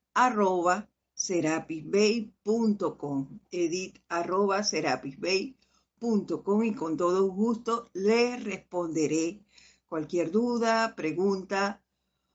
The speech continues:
o simplemente un comentario que quieran hacer de alguna vivencia. Con todo gusto pueden mandarlo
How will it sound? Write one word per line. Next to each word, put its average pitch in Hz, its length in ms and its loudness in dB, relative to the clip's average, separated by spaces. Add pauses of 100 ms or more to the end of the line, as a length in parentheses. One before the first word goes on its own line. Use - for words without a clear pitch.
(120)
o 202 80 -6
simplemente 262 800 4
un 240 140 2
comentario 220 840 0
que 151 140 -6
quieran 170 340 -2
hacer 160 500 -4 (800)
de 175 300 2
alguna 175 400 2
vivencia. 226 840 2 (1080)
Con 170 200 -4
todo 180 260 4
gusto 160 520 0 (280)
pueden 175 260 0
mandarlo 147 720 2